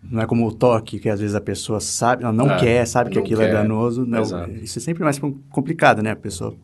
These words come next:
Speaker 1: não vê nada de errado, nenhum problema, né?
Speaker 2: Essa mu-, essa, essa paci-, esse paciente, né, ele vai procurar o, ele, ele tem uma ideia de que quando ele procurar um profissional, esse profissional ele vai tentar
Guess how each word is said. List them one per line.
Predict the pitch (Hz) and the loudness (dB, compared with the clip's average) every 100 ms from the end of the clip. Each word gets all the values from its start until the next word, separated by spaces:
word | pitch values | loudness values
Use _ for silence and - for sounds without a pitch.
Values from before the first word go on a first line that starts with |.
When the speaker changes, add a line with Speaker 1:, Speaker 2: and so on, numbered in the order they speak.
| _ _ - | _ _ -4
Speaker 1:
não | 120 | -2
vê | 110 | 0
nada | 107 104 | -2 -2
de | 104 | -2
errado, | 104 117 117 104 | 0 0 0 -2
nenhum | 107 107 | -6 -6
problema, | 107 101 117 101 | -6 -6 -6 -6
né? | 107 | -6
Speaker 2:
Essa | 127 131 - | -6 -4 -4
mu-, | 143 127 107 | -6 -10 -10
essa, | 123 - 123 107 98 92 87 90 - - - | -8 -6 -6 -8 -8 -12 -14 -18 -20 -20 -18
essa | - - 95 | -8 -6 -6
paci-, | - 90 - - | -10 -8 -8 -6
esse | - | -8
paciente, | - 101 - 98 135 147 - 95 | -4 -2 -2 -2 -4 -4 -8 -10
né, | 117 131 | -12 -12
ele | 110 101 | -12 -12
vai | - 117 139 | -4 -4 -4
procurar | 135 - 107 98 92 | -8 -8 -8 -6 -6
o, | 90 87 90 - - - - | -8 -10 -16 -20 -20 -20 -8
ele, | 107 104 | -6 -6
ele | 104 104 | -8 -10
tem | 101 156 139 | -4 -2 -2
uma | 98 | -4
ideia | 85 127 139 101 | -4 -2 -2 -4
de | - | -8
que | 110 - | -14 -14
quando | - 190 | -8 -4
ele | 165 | -4
procurar | - - 87 | -4 -6 -6
um | 85 | -8
profissional, | 85 90 90 95 135 139 - - | -10 -12 -10 -8 -8 -12 -18 -14
esse | - | -14
profissional | - 131 110 92 | -8 -8 -6 -6
ele | 95 | -8
vai | 104 | -8
tentar | 104 117 110 120 | -10 -10 -8 -10